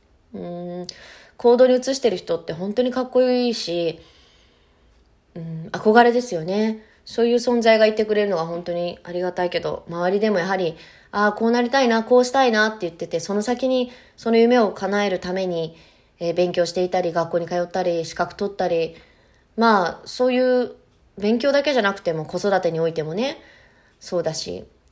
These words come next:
仕事においてもそうですけど、きちんとなんか行動できる人間になりたいなって。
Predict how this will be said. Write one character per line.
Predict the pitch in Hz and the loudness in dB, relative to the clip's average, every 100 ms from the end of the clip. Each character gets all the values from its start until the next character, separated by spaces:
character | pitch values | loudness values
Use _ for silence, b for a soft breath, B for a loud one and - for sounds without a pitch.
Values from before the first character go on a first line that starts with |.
| _ _ | _ _
仕 | - 180 | -6 -2
事 | 175 185 | 0 0
に | 185 | 0
お | |
い | 180 | -2
て | |
も | 160 | -4
そ | 151 170 | -6 -4
う | |
で | 165 | -4
す | 160 | -4
け | - 160 | -6 -6
ど、 | 160 | -6
き | 156 | -4
ち | - | -4
ん | 320 | -2
と | 339 | 0
な | 294 | 0
ん | 269 | 2
か | 226 | 0
行 | 220 226 220 | 2 4 4
動 | 220 | 4
で | 269 | 2
き | 226 262 | 2 -2
る | |
人 | 262 262 | 0 0
間 | 254 | 0
に | 254 | 2
な | 277 | 0
り | 277 | 0
た | 311 | -4
い | 302 | -2
な | 294 302 | -2 -2
っ | 294 | -4
て。 | - | -14